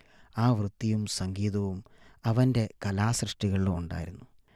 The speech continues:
പ്രണയത്തെ അടിസ്ഥാനമാക്കി ജി ശങ്കരപിള്ള എഴുതിയ സന്ധ്യയായിരുന്നു രാജീവിൻ്റെ ആദ്യത്തെ നാടകം.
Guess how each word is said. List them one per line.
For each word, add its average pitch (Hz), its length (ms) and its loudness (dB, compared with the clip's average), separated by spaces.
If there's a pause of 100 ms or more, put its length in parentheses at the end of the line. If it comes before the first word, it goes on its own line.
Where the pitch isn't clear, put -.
(240)
പ്രണയത്തെ 117 560 2
അടിസ്ഥാനമാക്കി 107 840 2
ജി 107 220 2
ശങ്കരപിള്ള 104 580 0
എഴുതിയ 98 400 -2
സന്ധ്യയായിരുന്നു 101 1040 2
രാജീവിൻ്റെ 92 520 -2
ആദ്യത്തെ 92 460 -2
നാടകം. 85 460 -4